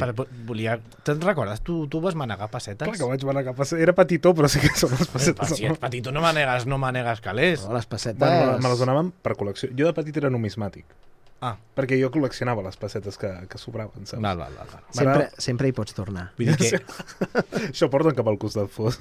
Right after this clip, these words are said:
Speaker 1: Poca
Speaker 2: No,
Speaker 1: broma.
Speaker 2: només, només em falta això.
Speaker 1: Poca broma, però s'ha de fer, eh,
Speaker 3: Clar.
Speaker 1: l'aclariment, eh, de la
Speaker 3: Sí,
Speaker 1: pesseta,
Speaker 3: sí.
Speaker 1: que ja fa uns anyets
Speaker 3: Clar,
Speaker 1: i
Speaker 3: la
Speaker 1: els que
Speaker 3: pesseta, la,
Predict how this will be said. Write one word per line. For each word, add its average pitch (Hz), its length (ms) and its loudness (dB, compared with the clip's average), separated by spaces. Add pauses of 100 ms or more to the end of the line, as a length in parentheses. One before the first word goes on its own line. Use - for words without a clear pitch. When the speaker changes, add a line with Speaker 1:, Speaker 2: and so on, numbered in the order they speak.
Speaker 1:
Poca 139 240 6
Speaker 2:
No, 143 60 8
Speaker 1:
broma. 185 320 12
Speaker 2:
només, 226 160 8 (180)
només 175 240 8
em 196 140 8
falta 160 260 6
això. 147 160 0 (920)
Speaker 1:
Poca 131 260 6
broma, 151 240 4
però 151 160 6
s'ha 143 140 2
de - 80 -2
fer, 156 160 4
eh, 135 180 6
Speaker 3:
Clar. 120 380 4
Speaker 1:
l'aclariment, 139 520 4
eh, 143 60 4
de 156 80 6
la 131 80 4
Speaker 3:
Sí, 127 80 4
Speaker 1:
pesseta, 131 320 4
Speaker 3:
sí. 147 60 0
Speaker 1:
que 123 100 0
ja 117 100 2
fa 139 240 4
uns 139 220 2
anyets 139 240 2
Speaker 3:
Clar, 151 80 10
Speaker 1:
i 185 80 10
Speaker 3:
la 156 60 8
Speaker 1:
els - 20 -2
que 139 60 6
Speaker 3:
pesseta, 147 420 8
la, 165 140 8